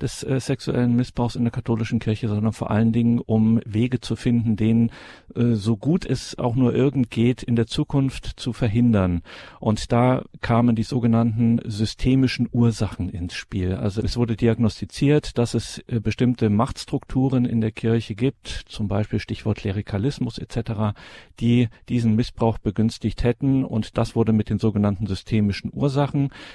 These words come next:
äh, benannt. Das ist das, äh, der Begriff dafür. Und, äh, darum ranken sich jetzt diese,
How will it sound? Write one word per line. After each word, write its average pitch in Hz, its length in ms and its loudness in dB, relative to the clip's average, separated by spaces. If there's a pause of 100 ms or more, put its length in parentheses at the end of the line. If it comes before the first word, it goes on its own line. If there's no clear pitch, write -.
(140)
äh, 127 200 2
benannt. 123 760 2
Das 123 160 -2
ist - 200 -10
das, - 320 -8
äh, 123 160 -4
der 113 140 -2
Begriff - 400 -6
dafür. 127 560 0 (320)
Und, 120 360 0
äh, 113 180 -2
darum 120 540 2
ranken 113 500 -2
sich - 200 -8
jetzt - 380 -2
diese, 110 540 2